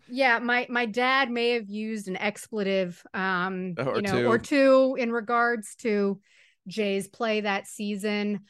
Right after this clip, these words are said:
Speaker 1: you know, 'cause this was shortly removed from Dan Marino when <laughs> Dolphins fans were like, "What is going on?"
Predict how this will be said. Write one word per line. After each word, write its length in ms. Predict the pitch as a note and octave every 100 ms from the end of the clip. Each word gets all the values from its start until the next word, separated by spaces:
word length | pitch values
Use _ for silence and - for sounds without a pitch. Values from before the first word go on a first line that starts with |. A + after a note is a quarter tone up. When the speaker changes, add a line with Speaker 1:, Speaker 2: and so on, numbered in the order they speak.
| _
Speaker 1:
you 100 | D4
know, 160 | A3+ G#3
'cause 220 | G#3+ C#4
this 240 | E4+ G4 -
was 180 | E4+ -
shortly 720 | - D4+ D4 C4 B3+ A#3+ -
removed 540 | A3+ A3 B3 B3 G#3
from 180 | - G#3
Dan 220 | F#3+ G#3+
Marino 640 | G3 F#3 G#3 E3 D3 D#3+ -
when 340 | B3+ A3 G#3 G3
<laughs> 400 | A3+ F3+ - C#4+
Dolphins 120 | C#4
fans 400 | - - A#3+ A3
were 80 | A3
like, 240 | G3+ F#3+
"What 280 | E3+ A3 D4+
is 140 | B3+
going 300 | - G#3+ F#3+
on?" 380 | F#3 F3 F3 E3+